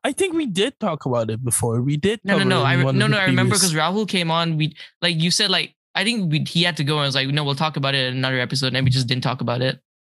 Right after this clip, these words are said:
Speaker 1: Okay, we'll just save that for another episode when we bring
Speaker 2: <laughs>
Speaker 1: all of the debate team and the public speaking people on.
Speaker 2: Uh, that's gonna, that,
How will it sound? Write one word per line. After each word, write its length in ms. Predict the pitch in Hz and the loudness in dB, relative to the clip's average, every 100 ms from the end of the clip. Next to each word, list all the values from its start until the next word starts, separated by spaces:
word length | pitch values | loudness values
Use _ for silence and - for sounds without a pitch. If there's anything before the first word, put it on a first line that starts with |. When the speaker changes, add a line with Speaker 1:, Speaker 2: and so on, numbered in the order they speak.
| _ _ _ _ - | _ _ _ _ -4
Speaker 1:
Okay, 200 | 190 131 | -2 0
we'll 160 | 147 | 0
just 220 | 160 190 - | 0 0 2
save 200 | 160 151 | 0 0
that 200 | 151 135 | -2 -2
for 220 | - 131 - | -2 -4 -4
another 580 | 190 175 170 175 180 190 | -4 -2 0 0 0 0
episode 540 | 160 127 117 - 127 123 | 0 -4 -4 -2 -2 -2
when 140 | 139 | -2
we 200 | 139 143 214 | 2 2 2
bring 240 | - 156 | 2 2
Speaker 2:
<laughs> 140 | 185 | 0
Speaker 1:
all 180 | 147 175 | -2 0
of 120 | 180 | 0
the 80 | 147 | -2
debate 500 | 143 151 135 151 139 | -2 -2 0 0 0
team 320 | - - 131 - | -4 -2 -2 -4
and 280 | 151 156 170 | -2 0 0
the 60 | 160 | -2
public 400 | - 143 135 - | -2 -2 -4 -4
speaking 440 | 151 147 - 139 | -2 -2 0 -2
people 340 | - - 131 | -2 -4 -2
on. 180 | 107 107 - - - _ _ - | -2 -2 -6 -16 -20 _ _ -6
Speaker 2:
Uh, 360 | 294 339 339 254 | -2 0 0 0
that's 260 | 285 330 | -2 -2
gonna, 280 | - 330 294 220 | -2 -2 -2 -2
that, 260 | 247 233 | 0 0